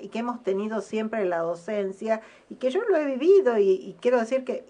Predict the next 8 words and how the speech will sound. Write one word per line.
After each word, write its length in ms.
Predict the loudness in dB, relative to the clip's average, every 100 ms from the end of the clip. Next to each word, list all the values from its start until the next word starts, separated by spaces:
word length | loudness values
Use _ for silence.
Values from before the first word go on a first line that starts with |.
| _
que 120 | -2
es 60 | 0
parte, 600 | 2 4 4 0 -2 -2
y 100 | -2
buena 320 | -2 -2 -2
parte 320 | -2 -2 -2
de, 220 | -2 -4 -10 -20 -20 _
de, 360 | -2 -2 -2